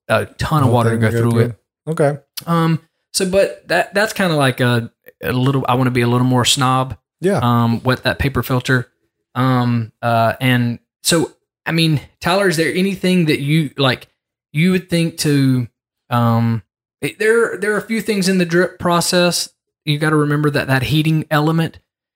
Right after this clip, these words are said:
Speaker 1: is on the bottom. So if your coffee's getting low, don't let it stay on there forever.
Speaker 2: Yeah, don't do the, uh, leave
Speaker 1: Yeah.
Speaker 2: coffee from the morning and then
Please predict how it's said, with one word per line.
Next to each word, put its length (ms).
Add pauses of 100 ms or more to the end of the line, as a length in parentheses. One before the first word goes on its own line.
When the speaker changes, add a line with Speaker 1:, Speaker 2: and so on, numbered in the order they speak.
(160)
Speaker 1:
is 100
on 80
the 80
bottom. 500
So 400
if 120
your 160 (120)
coffee's 360
getting 160
low, 480 (340)
don't 160
let 140
it 200
stay 220
on 160
there 140
forever. 340
Speaker 2:
Yeah, 60
don't 240
do 180
the, 340
uh, 300 (240)
leave 160
Speaker 1:
Yeah. 100
Speaker 2:
coffee 440
from 260
the 80
morning 380
and 100
then 240